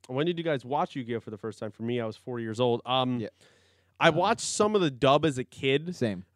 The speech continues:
Speaker 1: Um,
Speaker 2: I watched a lot of the
Speaker 1: but,
Speaker 2: dub as
Speaker 1: I
Speaker 2: a
Speaker 1: mean,
Speaker 2: kid.
Speaker 1: forget about it. Probably for ten years. I mean, it had to be at least until Dylan's kind of love for it kind of got me back into it, and then he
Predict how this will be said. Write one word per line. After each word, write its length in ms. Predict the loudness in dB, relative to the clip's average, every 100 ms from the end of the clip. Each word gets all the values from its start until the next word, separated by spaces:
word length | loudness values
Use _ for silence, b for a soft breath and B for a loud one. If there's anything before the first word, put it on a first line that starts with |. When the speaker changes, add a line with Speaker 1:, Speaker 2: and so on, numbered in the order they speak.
| -6
Speaker 1:
Um, 540 | -2 0 0 -2 4
Speaker 2:
I 40 |
watched 180 | 6 6
a 40 | 6
lot 220 | 6 6
of 60 |
the 60 | 6
Speaker 1:
but, 100 | 6
Speaker 2:
dub 120 | 6
as 40 | 2
Speaker 1:
I 40 |
Speaker 2:
a 20 | 2
Speaker 1:
mean, 140 | 2
Speaker 2:
kid. 80 | 0
Speaker 1:
forget 380 | -4 -2 0 2
about 360 | 2 2 0
it. 160 | -2 -4
Probably 280 | -4 -2 -2
for 160 | -6
ten 420 | -8 -10 -6 -6 -6
years. 540 | -10 -6 -4 -6 -8
I 60 | -10
mean, 160 | -6 -6
it 80 | -4
had 200 | -6 -8
to 60 |
be 200 | -12 -12
at 80 | -12
least 640 | -12 -8 -4 -4 -6 -8
until 480 | -8 -4 -4 -4 -6
Dylan's 640 | -10 -2 0 2 -2 -6
kind 200 | -6 -6
of 120 | -6 -6
love 240 | -8 -8
for 220 | -10 -10
it 80 | -10
kind 180 | -10 -12
of 180 | -14 _
got 200 | -12 -10
me 140 | -12
back 280 | -10 -10 -10
into 220 | -10 -8
it, 60 | -8
and 80 | -8
then 180 | -10 -12
he 300 | -14 -14